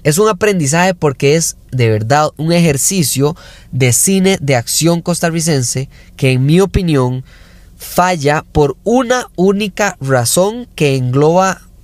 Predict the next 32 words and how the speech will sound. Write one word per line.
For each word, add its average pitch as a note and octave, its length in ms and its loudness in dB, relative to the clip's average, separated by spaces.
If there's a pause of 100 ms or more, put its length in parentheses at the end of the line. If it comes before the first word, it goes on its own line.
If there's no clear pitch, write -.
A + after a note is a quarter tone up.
Ay, A#2+ 200 -2 (280)
o - 80 -14
sea, - 160 2
todas D#3+ 260 0
las F3+ 120 0
películas D#3 380 -2
son D3+ 100 -4
criticables D3 560 -2
por B2 140 -4
todos C#3 200 2
los C3 140 0
ángulos, B2 280 -6 (300)
pero D#3 240 2
esta G#3+ 240 -2
en G#3+ 80 -2
específico, F#3+ 720 -2
para A#2+ 240 0
mí, D#3+ 300 -4 (500)
el D#3 320 0
gran G#3+ 440 0
diferenciador E3 960 0 (200)
entre C3+ 360 -2
que C3+ 120 -2
esta C3 220 -2
película D3+ 560 -2
sea C#3+ 260 0
buena E3 460 -2
o C3+ 100 -2
no C3 220 0
sea D3+ 300 0
buena D#3 520 -2 (480)
es - 540 0